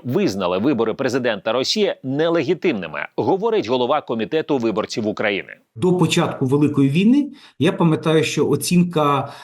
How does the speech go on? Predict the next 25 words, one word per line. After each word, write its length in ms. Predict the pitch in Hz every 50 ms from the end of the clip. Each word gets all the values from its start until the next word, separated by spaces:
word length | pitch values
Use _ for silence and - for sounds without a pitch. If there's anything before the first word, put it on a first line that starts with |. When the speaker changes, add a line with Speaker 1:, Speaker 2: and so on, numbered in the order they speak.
| - - -
Speaker 2:
російських 840 | 117 127 127 127 139 151 156 156 - 185 170 175 - - 160 - -
виборів 460 | 196 269 254 196 185 170 156 131 120
була 200 | 165 226 220 185
достатньо 540 | 135 151 156 - - 175 170 165 - 170 147
м'яка. 420 | 127 143 147 147 - 101 78 - - _ _ _
Тобто 280 | - 110 101 - - 127
всі 260 | 120 - - 233 220
засуджували, 720 | 156 185 175 185 196 190 156 120 131 139 131 139 135 139 123
що 340 | - - 143 139 135 127
росіяни 460 | 131 139 131 - 156 147 147 147 143 123
проводять 520 | 135 135 143 131 135 135 120 120 117 127
вибори 300 | 139 131 117 120 117 113
на 120 | 113 123
окупованих 560 | 127 123 - 123 - 139 127 120 123 120 120 -
територіях, 680 | - 160 160 160 160 262 294 240 196 143 113 - - _ _ - - - - - - _ _ _ _ -
але, 600 | 139 156 156 160 165 170 175 175 175 175 175 175 - - - _ _ -
е, 720 | 123 127 127 127 127 127 127 127 131 131 131 131 131 131 135 135
були 500 | 131 131 127 127 131 185 220 214 196 175
лише 300 | 156 160 160 - 190 175
поодинокі 640 | 180 - 180 175 170 131 147 151 170 185 180 180 175
факти 500 | 131 - - 165 170 170 - - 175 151
невизнання 960 | 135 147 151 170 185 180 151 170 170 143 117 135 151 151 143 147 165 170 175
результатів 640 | 170 156 135 127 135 131 120 156 156 156 156 156 131
виборів 460 | 120 120 143 147 127 131 131 135 120
загалом. 520 | 113 - 123 110 123 120 107 90 80 -